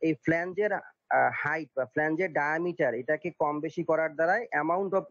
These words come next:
yarn, আহ, ওয়ার বিমের মধ্যে কম বেশি হবে, ঠিক আছে? এবং ফ্যাক্টরিতে, আহ, এক হাজার মিলিমিটারের ফ্ল্যাঞ্জও আছে, বারোশো, ষোলোশো মিলিমিটারের ফ্ল্যাঞ্জও আছে। কোনো একটা মেশিনের ধারণ ক্ষমতাও আছে যে আসলে এখানে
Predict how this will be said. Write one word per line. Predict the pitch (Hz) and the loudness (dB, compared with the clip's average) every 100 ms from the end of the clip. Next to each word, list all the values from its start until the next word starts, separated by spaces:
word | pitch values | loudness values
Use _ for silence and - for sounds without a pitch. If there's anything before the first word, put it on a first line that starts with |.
| 147 | 2
yarn, | 160 165 156 214 - _ _ _ - | 2 2 0 -4 -10 _ _ _ -2
আহ, | 131 | 2
ওয়ার | 131 139 160 | 4 4 0
বিমের | 147 170 180 | 0 2 2
মধ্যে | 175 170 202 | 0 -2 0
কম | 170 147 | 0 -2
বেশি | 127 131 | -2 -4
হবে, | 101 80 - _ _ _ _ - | -2 -4 -8 _ _ _ _ -4
ঠিক | 165 170 | 0 0
আছে? | 180 226 330 _ _ _ _ _ _ _ - | 0 0 0 _ _ _ _ _ _ _ -2
এবং | 139 139 | -2 0
ফ্যাক্টরিতে, | 160 156 180 190 185 165 180 226 _ _ - | -2 -2 0 0 2 2 2 -2 _ _ -2
আহ, | 123 123 127 - - | 2 2 2 -2 -2
এক | 143 147 | -2 0
হাজার | 160 180 180 160 | 0 0 0 -2
মিলিমিটারের | 165 175 175 175 175 165 | -2 0 0 2 2 0
ফ্ল্যাঞ্জও | 175 170 165 180 | 2 2 2 2
আছে, | 175 - 196 262 - _ - | 0 2 0 0 -10 _ -4
বারোশো, | 135 147 160 - 165 | 0 0 -2 -2 -4
ষোলোশো | - 165 165 160 | 2 4 4 4
মিলিমিটারের | 170 170 170 170 170 | 4 6 6 4 0
ফ্ল্যাঞ্জও | - 156 151 156 | 0 0 2 2
আছে। | 120 - 110 107 - - - | 2 2 0 0 -8 -20 -2
কোনো | 160 175 | 2 2
একটা | 175 180 | 2 0
মেশিনের | 170 160 180 | 0 0 -2
ধারণ | 139 139 160 | 0 -2 -4
ক্ষমতাও | 165 170 175 170 | -8 -6 0 2
আছে | 147 - 147 | 2 2 2
যে | 147 | 2
আসলে | 139 - 160 143 | 0 2 2 2
এখানে | 160 160 160 | 0 0 0